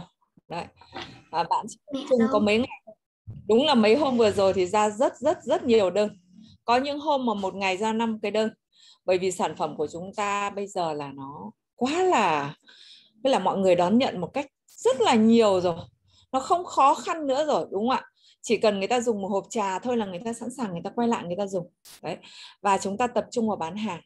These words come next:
Speaker 1: Mười ngày cuối chúng ta tập trung vào bán hàng và sao ạ? Giúp tư vấn viên của chúng ta cùng bán. Ở đây bán không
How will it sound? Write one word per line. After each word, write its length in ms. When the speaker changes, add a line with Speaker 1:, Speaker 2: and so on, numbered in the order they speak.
Speaker 1:
Mười 500
ngày 340
cuối 160
chúng 140
ta 80
tập 200
trung 140
vào 100
bán 180
hàng 340
và 160
sao 240
ạ? 80
Giúp 360
tư 180
vấn 280
viên 240
của 160
chúng 200
ta 280
cùng 260
bán. 220
Ở 180
đây 160
bán 460
không 220